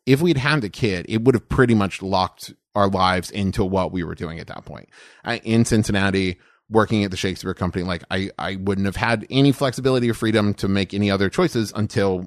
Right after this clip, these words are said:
w-, long down the road. And so when we found out of the miscarriage, it,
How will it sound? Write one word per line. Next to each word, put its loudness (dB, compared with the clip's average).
w-, -8
long 4
down 2
the -4
road. -10
And 0
so 4
when 0
we 2
found 0
out 2
of -2
the -6
miscarriage, -2
it, -4